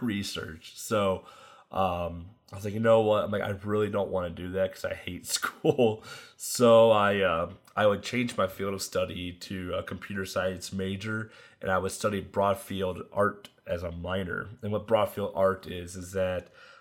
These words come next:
I did studios for glass blowing, ceramics,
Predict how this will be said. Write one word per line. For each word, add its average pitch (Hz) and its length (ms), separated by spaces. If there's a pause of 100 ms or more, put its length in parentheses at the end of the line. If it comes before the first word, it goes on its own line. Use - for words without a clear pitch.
(160)
I 107 120
did 107 180
studios 101 440
for 87 140
glass 101 400
blowing, 98 600
ceramics, 92 1040